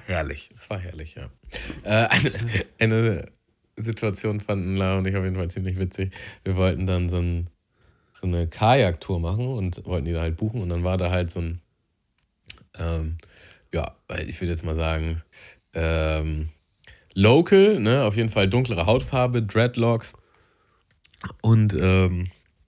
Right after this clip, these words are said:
Speaker 1: ja, krasser Akzent. Und er meinte halt, dass er uns das klar machen kann und so.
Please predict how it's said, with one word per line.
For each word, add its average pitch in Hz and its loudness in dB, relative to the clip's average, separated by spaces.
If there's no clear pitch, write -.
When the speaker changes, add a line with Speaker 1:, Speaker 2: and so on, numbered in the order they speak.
Speaker 1:
ja, 85 0
krasser 117 0
Akzent. 170 0
Und 107 2
er 101 2
meinte 104 4
halt, 98 4
dass 92 2
er 98 4
uns 87 0
das - -8
klar 143 2
machen 135 0
kann 123 0
und 117 0
so. 120 2